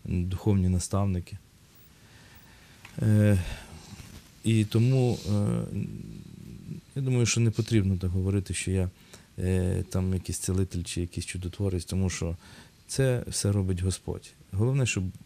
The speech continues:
була молитва щира від священника, і щоб священник хотів і мав бажання, е,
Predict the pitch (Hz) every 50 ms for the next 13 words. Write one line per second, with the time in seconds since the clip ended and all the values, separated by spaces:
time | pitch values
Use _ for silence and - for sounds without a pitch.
0 | - - - 98 110 117 113 107 104 107 107 107 107 98 - - 90 85 - -
1 | - 117 107 90 92 - - - - - - - - - - - - 95 90 -
2 | - 92 82 82 82 82 - - 113 - - - - - 95 92 98 98 98 -
3 | - - - - - - - - - - - - 104 104 98 92 - - - -
4 | - - - 104 101 - - 123 127 123 123 - - - - - - - 101 107
5 | 110 110 104 98 104 98 95 101 113 120 120 110 98 90 - - - - - -
6 | _ _ - _ - - - - - 92 92 90 87 87 87 87 87